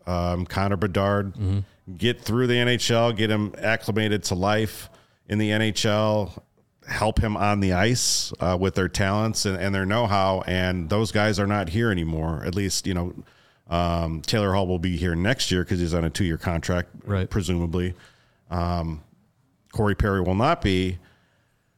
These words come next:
Speaker 1: This
Speaker 2: No.
Speaker 1: is a team that has looked at times, hey, like, you got, you've gotten really excited at times. Other times they've gone out and have not looked great, which I think is to be expected.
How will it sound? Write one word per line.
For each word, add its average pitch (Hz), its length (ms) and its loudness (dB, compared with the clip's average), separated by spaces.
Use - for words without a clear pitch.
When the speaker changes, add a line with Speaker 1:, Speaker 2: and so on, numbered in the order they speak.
Speaker 1:
This 156 220 0
Speaker 2:
No. 170 60 0
Speaker 1:
is 170 40 2
a 170 60 6
team 156 340 4
that 135 100 4
has 101 200 2
looked 120 640 2
at 101 220 0
times, 104 520 0
hey, 113 320 2
like, 92 320 -2
you 98 340 -2
got, 101 260 0
you've 104 160 0
gotten 95 260 0
really 104 220 2
excited 120 420 2
at 135 100 0
times. 135 400 0
Other 110 220 4
times 110 400 0
they've 101 160 0
gone 104 240 2
out 113 240 2
and 104 140 2
have 107 100 0
not 120 300 2
looked 92 180 -2
great, 87 240 0
which 95 240 0
I 107 120 2
think 113 220 0
is 107 160 -2
to 107 140 -2
be 101 160 2
expected. 87 800 -2